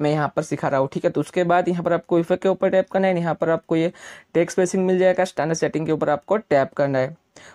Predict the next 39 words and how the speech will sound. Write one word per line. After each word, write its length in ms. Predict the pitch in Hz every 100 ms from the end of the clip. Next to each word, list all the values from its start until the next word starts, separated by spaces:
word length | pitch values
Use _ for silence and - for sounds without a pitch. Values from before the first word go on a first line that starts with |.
| -
उसके 220 | 147 185
बाद 280 | 180 185 190
यहाँ 200 | 175 185
पर 100 | 180
आपको 220 | 180 185
जो 100 | 175
इसका 200 | 180 -
लेटर 280 | 175 160 185
स्पेसिंग 360 | 190 180 175
मिल 120 | 151 127
रहा 100 | 156
है, 60 |
ठीक 180 | 180 165
है, 60 | -
उसको 280 | - -
यहाँ 220 | 175 170 160
पर 140 | 170
आपको 300 | 165 - 180 196 _ _ _ -
पन्द्रह 280 | 160 156 170
परसेंट 340 | 165 165 160
आपको 220 | 151 - 190
कर 140 | 151
लेना 240 | 135 131
है। 60 | 131 -
आप 120 | 147
अपने 180 | 175 185
हिसाब 240 | 170 170 165
से 160 | 170
इसको 220 | 151 - 208
कम 240 | 147 143
कर 100 | 147
सकते 340 | 151 143 - 170
हो, 40 |
ज़्यादा 260 | 160 143 135
कर 100 | 135
सकते 280 | - - 127
हो, 40 |
ठीक 180 | 131
है। 100 | 151